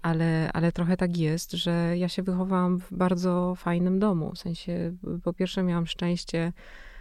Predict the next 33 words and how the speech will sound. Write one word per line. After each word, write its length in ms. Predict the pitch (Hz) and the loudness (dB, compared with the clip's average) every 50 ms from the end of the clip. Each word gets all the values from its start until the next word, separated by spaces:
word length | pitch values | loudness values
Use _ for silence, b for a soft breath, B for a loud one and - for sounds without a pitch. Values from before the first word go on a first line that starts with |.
| B B B - | B B B -4
e, 220 | 165 165 160 156 | -2 0 0 0
że 120 | 156 165 | 2 2
moi, 320 | 165 165 170 165 160 160 175 - - - 160 160 156 156 156 156 156 156 156 156 156 156 | 2 4 4 2 0 -2 -4 -6 -6 -4 -2 -2 0 0 0 0 -2 -2 -2 -2 -2 -2
e, 20 | 156 | -2
dziadkowie, 600 | 151 175 165 - - - 160 147 151 160 160 - | 0 0 -2 -2 -2 -2 -2 0 0 0 -2 -2
k-, 280 | - - - - - - - - - - 165 | -4 -12 -18 -18 -18 -18 -20 -20 -16 -14 -14
k-, 180 | - - - - | -14 -12 -12 -12
k-, 260 | - - - - - - | -12 -14 -12 -12 -6 -2
udało 460 | 180 165 156 170 175 190 190 175 170 | 0 4 4 6 6 6 6 4 4
się 180 | - - 170 | 2 2 2
moim 260 | 165 160 165 160 160 156 | 2 4 4 4 4 4
dziadkom 420 | 165 156 156 - - 160 160 160 | 2 2 0 0 -2 -2 -2 0
po, 340 | - 170 156 151 156 156 151 - - - 170 160 160 - - | 0 0 0 0 0 -4 -6 -8 -8 -8 -6 -6 -6 -6 -2
po, 160 | 170 170 156 - - | -2 -2 -2 -2 -4
po 120 | - 160 | -4 -4
wojnie 460 | 151 151 156 160 160 160 165 160 160 - | -2 0 2 2 2 2 2 0 0 -2
czy 140 | - 160 | -4 -8
po, 360 | - - - 151 151 151 151 165 165 170 - - | -8 -6 -4 -4 -4 -4 -4 -6 -8 -10 -10 -10
po 140 | 175 - | -8 -8
okresie, 500 | - 160 - - 156 - - 156 156 151 - B B B B B B B B B - - | -8 -6 -6 -6 -6 -4 -2 -2 -2 -2 -4 B B B B B B B B B -10 -8
e, 220 | 147 143 143 143 | -6 -4 -4 -4
tak 160 | - - 151 151 | -4 -4 -4 -2
zwanym 260 | 165 156 156 160 156 | 0 0 0 0 0
lokatorskim, 680 | 160 - - 165 - - 143 143 - - - - - 156 | -2 -4 -6 -6 -4 -2 -4 -4 -4 -10 -10 -10 -8 -6
czyli 180 | - - 151 | -4 -4 -4
po 140 | - - 156 | -4 -4 -6
podzieleniu 640 | - 170 156 147 156 151 151 151 151 147 151 156 - | -2 -2 0 2 2 2 2 2 2 0 0 -2 -2
i, 80 | - 151 | -4 -4
i, 420 | 143 - - 151 147 - - - 226 220 | -4 -4 -4 -4 -4 -6 -6 -8 -8 -6
e, 760 | 165 151 147 151 151 151 147 147 151 151 - 220 214 - - 160 | -6 -4 -4 -4 -4 -6 -6 -6 -6 -6 -8 -8 -8 -8 -6 -4
domu 360 | 156 156 165 156 160 160 156 | 0 0 2 2 2 2 2
rodzinnego 600 | 160 165 156 156 160 156 151 156 156 151 156 151 | 2 0 0 0 0 0 0 0 0 0 -2 -2
na, 260 | 147 147 147 147 156 | -2 -2 -4 -4 -6